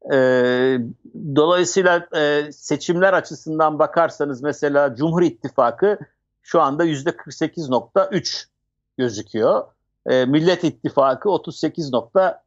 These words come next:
sekiz gözüküyor. E, bu parlamento için, e, tabii buna H D P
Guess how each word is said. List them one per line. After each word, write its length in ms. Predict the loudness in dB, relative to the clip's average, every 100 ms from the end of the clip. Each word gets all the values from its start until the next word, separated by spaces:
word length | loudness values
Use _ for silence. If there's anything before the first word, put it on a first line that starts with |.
| _
sekiz 420 | -4 -2 0 0
gözüküyor. 580 | -2 -2 -4 0 0 0 _ _ _ _ -10 0
E, 300 | 2 2 2 -2 -8 -16
bu 720 | -6 -2 2 4 4 2 0 -2
parlamento 680 | 2 2 4 2 0 0 -4
için, 460 | -4 -6 -6 -6 -2
e, 160 | -2
tabii 260 | 2 2 2
buna 200 | 2 2
H 260 | 2 0 2
D 180 | 0
P 280 | 2 2 2